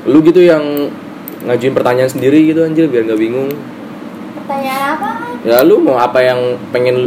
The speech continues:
Speaker 1: diri lu tanyain diri sendiri? Maksudnya, apa yang pengen lu tanyain kepada diri sendiri gitu, anjir? <laughs>
Speaker 2: Kenapa gue susah lupa?
Speaker 1: Nah, itu. Kenapa?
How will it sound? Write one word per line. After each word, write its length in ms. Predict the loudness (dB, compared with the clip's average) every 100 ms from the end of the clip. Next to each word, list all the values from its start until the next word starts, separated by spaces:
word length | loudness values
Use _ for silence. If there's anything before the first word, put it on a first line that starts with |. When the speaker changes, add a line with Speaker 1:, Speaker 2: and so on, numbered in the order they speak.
| -2
Speaker 1:
diri 220 | -2 2
lu 260 | 4 4 2
tanyain 300 | 0 0 0
diri 160 | -2
sendiri? 240 | -2 -4 -2
Maksudnya, 340 | 0 2 2
apa 200 | 2 2
yang 180 | 0 0
pengen 240 | -2 -2
lu 80 | -2
tanyain 300 | 0 0 0
kepada 200 | 0 0
diri 200 | 2 0
sendiri 400 | 0 0 2 2 0
gitu, 160 | -2
anjir? 240 | -4 -8 -12 -14 -16 -16 -16 -16 -16 -16 -16 -16 -12 -8
<laughs> 100 | -2 0 2 2 2 0 0 -4 -6 -4
Speaker 2:
Kenapa 360 | 0 0 2 0 0
gue 100 | -2
susah 240 | -2 0 0
lupa? 220 | 0 -6 -10 -8
Speaker 1:
Nah, 260 | -2 0 0
itu. 340 | 0 2 2 0 -10 -14 -14 -10
Kenapa? 420 | 0 0 0 -2